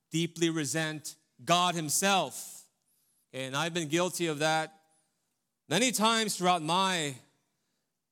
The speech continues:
you know, fifty-one years of life. <laughs>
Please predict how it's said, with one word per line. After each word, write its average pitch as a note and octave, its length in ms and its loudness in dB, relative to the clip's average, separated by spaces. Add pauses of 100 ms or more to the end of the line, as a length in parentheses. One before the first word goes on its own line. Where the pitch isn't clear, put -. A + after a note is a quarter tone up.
you C3+ 60 -20
know, B2 80 -8
fifty-one C#3 720 -6
years B2+ 400 -6
of A#2+ 140 -10
life. B2+ 560 -6
<laughs> C3+ 100 -6